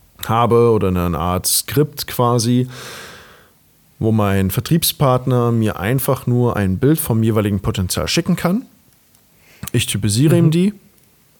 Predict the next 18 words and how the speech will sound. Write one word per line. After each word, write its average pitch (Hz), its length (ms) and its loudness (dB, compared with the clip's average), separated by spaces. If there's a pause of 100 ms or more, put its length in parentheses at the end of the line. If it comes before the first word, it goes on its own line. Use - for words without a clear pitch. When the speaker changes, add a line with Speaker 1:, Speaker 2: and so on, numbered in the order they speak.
(600)
Speaker 1:
Dann 110 200 2
muss 113 180 2
er 117 160 0
einfach 131 320 0
nur 123 200 2
in 127 100 2
diese 113 260 2
Tabelle 117 380 2
gucken, 139 240 -2
okay, 117 300 0
wie 131 120 2
muss 127 180 2
ich - 80 -4
jetzt 113 160 -2
explizit 110 440 -4
mit 107 120 -2
dem 101 140 0
umgehen? 165 500 2